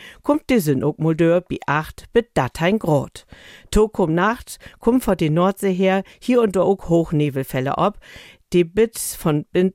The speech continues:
in Binnland trägt. Man da blifft röge bi fief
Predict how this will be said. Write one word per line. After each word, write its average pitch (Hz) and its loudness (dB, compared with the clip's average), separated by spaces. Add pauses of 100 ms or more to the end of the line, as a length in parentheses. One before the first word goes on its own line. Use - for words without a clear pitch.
(160)
in 180 0
Binnland 131 0
trägt. - -8 (440)
Man 180 2
da 202 2
blifft - -4
röge 160 2
bi 151 -6
fief - -6